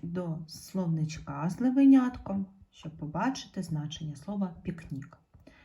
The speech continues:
Пікнік, діти, це розважальна прогулянка компанією з уживанням їжі на природі. Отже, це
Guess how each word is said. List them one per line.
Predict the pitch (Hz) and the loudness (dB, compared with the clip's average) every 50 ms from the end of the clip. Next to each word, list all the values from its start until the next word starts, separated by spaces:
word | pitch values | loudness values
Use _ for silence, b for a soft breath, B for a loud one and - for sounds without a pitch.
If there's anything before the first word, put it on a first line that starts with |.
| B B _ _ | B B _ _
Пікнік, | 208 220 - - 427 554 571 - 202 180 | -12 -10 -8 -8 -6 -6 -6 -6 -8 -6
діти, | 170 151 151 156 - - - - - | -6 -8 -8 -8 -10 -14 -16 -18 -20
це | - - - 180 160 - | -16 -10 -8 -8 -8 -8
розважальна | - - 196 214 214 214 220 226 226 - - 440 480 466 320 208 | -8 -8 -6 -6 -6 -6 -6 -8 -6 -4 -4 -4 0 2 2 2
прогулянка | - - - 170 165 165 165 156 156 160 156 156 - - 147 | 2 0 -2 -2 -2 0 0 0 0 2 0 0 -2 -6 -10
компанією | - - 170 160 151 156 156 160 143 139 143 143 151 160 190 240 320 415 453 453 B B B B B B | -10 -6 -4 -4 -4 -4 -6 -8 -10 -6 -6 -2 0 2 2 2 2 2 -2 -8 B B B B B B
з | 170 175 | -4 -4
уживанням | 185 175 175 180 170 165 160 156 151 143 139 139 135 135 135 - | -4 -2 -2 -4 -2 0 0 0 0 -2 -2 -4 -4 -6 -6 -8
їжі | 147 156 170 208 247 269 269 269 254 240 269 277 - | -2 0 2 4 6 4 4 4 0 -4 -4 -4 -4
на | 160 147 143 160 190 190 - | -4 -4 -4 -4 -6 -6 -8
природі. | - 170 - 156 151 156 160 143 135 - - - 165 - - _ B B B B B B B B B B _ - _ | -10 -8 -6 -4 -4 -4 -4 -6 -6 -8 -12 -14 -20 -20 -20 _ B B B B B B B B B B _ -10 _
Отже, | - 180 170 165 - 165 160 - | -2 -2 -2 0 -2 -4 -4 -4
це | - 180 175 160 | -4 -2 0 0